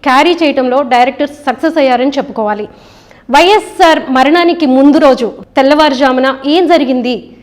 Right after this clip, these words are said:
అది ఎవరికీ తెలియదు, చాలామందికి, even నాకు కూడా తెలియదు ఏం జరిగింది అనేది. ఆ రోజు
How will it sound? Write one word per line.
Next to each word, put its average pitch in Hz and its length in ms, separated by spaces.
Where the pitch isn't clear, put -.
అది 294 140
ఎవరికీ 294 440
తెలియదు, 254 340
చాలామందికి, 262 640
even 311 200
నాకు 277 260
కూడా 339 160
తెలియదు 254 340
ఏం 254 160
జరిగింది 262 440
అనేది. 233 480
ఆ 277 100
రోజు 320 640